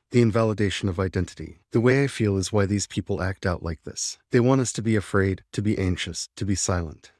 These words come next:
Knowing that doesn't help push through the fear. In some ways, it makes it worse. No one is invalid because a bigot says they are, and no one is a failure for feeling fear, anxiety, or invalidated.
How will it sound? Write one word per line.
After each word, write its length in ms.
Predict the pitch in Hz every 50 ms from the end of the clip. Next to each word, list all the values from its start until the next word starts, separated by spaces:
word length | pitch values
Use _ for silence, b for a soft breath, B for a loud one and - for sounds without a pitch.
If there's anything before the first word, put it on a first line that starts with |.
| _ -
Knowing 260 | 123 123 127 123 117
that 140 | 107 98 -
doesn't 260 | 123 117 - 131 110
help 240 | - 107 98 - _
push 240 | - - 92 - -
through 140 | - 101
the 100 | 90 90
fear. 440 | - - - 92 87 82 80 - - _ _
In 100 | 135 117
some 240 | 104 - 139 127 117
ways, 380 | 104 92 87 87 85 - - - _
it 100 | 120 101
makes 240 | 104 101 95 - -
it 80 | - -
worse. 460 | 92 90 78 - - - - - - _ _
No 140 | 131 131 139
one 160 | 143 147 147
is 100 | 131 123
invalid 460 | 123 110 98 104 98 98 98 98 98
because 280 | - 104 - 113 101 110
a 60 | 95
bigot 320 | - 110 101 - 104 -
says 300 | - - 107 98 87 -
they 100 | - 98
are, 260 | 90 90 85 82 - - _ _ _ _ -
and 160 | 117 113 110
no 120 | 113 110
one 180 | 110 110 113 113
is 140 | 110 104 113
a 40 |
failure 460 | 101 - - 120 113 110 98 101 95 87
for 160 | - - 98
feeling 400 | - - - 104 95 92 90 85
fear, 400 | - - - 95 90 82 - - _ -
anxiety, 600 | 101 95 87 - 98 95 92 95 - 78 - - _
or 140 | - 107 101
invalidated. 760 | 98 92 90 98 92 90 90 85 82 82 85 73 - -